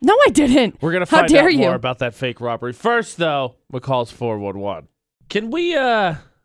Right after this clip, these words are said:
Speaker 2: go back to the, uh, the bagel thing that I heard you talk about this morning?
Speaker 1: Oh,
Speaker 2: A J
Speaker 1: yeah.
Speaker 2: McCall at V F X.
Speaker 1: Yeah.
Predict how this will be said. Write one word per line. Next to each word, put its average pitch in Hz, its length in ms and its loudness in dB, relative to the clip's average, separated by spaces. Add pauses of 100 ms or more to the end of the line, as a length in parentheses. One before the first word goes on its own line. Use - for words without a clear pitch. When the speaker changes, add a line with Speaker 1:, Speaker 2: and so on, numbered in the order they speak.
(560)
Speaker 2:
go 196 140 -2
back 190 240 -2
to 156 120 -8
the, 151 320 -2
uh, 117 200 -2 (600)
the 131 80 -6
bagel 139 320 0
thing 135 240 -6
that 135 80 -2
I - 20 0
heard 139 160 -4
you 127 80 -10
talk 135 200 -2
about 127 200 -4
this - 180 -12
morning? 131 320 -4 (340)
Speaker 1:
Oh, 330 180 4
Speaker 2:
A - 40 2
J - 60 0
Speaker 1:
yeah. 294 140 0
Speaker 2:
McCall 120 180 0
at 110 80 -6
V 123 160 -4
F 117 180 -6
X. 117 300 -4
Speaker 1:
Yeah. 330 200 -4